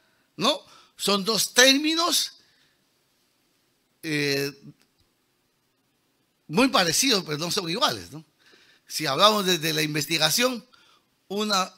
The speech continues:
es la variable dependiente y la otra es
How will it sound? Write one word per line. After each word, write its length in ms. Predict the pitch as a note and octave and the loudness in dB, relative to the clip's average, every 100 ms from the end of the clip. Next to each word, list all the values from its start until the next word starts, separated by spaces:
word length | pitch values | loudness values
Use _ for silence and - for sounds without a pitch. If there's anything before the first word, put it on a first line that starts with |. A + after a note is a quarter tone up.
| _ _ | _ _
es 160 | F#3+ G3 | 0 4
la 120 | F3+ | 4
variable 520 | D3+ D3 F3 F#3 F3+ | 4 4 4 4 2
dependiente 840 | E3+ F3+ F3+ F#3 G3+ F3 F#3 F3+ _ _ _ _ | -2 -2 -4 0 0 0 -6 -8 _ _ _ _
y 120 | D#3 | -4
la 140 | D3+ D3 | 0 2
otra 280 | D#3+ E3 E3 | 0 0 -2
es 280 | F3+ - | -2 -6